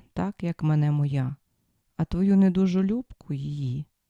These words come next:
Але ні одне з нас не може збагнути кохання. Ніхто з нас не вміє сказати, що таке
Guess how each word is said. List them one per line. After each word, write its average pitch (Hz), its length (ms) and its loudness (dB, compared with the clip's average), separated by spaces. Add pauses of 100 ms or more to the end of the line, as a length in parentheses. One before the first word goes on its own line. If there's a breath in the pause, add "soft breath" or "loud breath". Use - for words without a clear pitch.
(840)
Але 190 200 4
ні 214 140 8
одне 208 380 4
з 202 80 0
нас 208 260 4
не 202 100 6
може 202 240 6
збагнути 196 580 2
кохання. 165 720 -6 (1040)
Ніхто 254 360 2
з 220 40 2
нас 226 240 4
не 208 80 6
вміє 214 300 8
сказати, 202 540 2
що - 340 -2
таке - 380 -8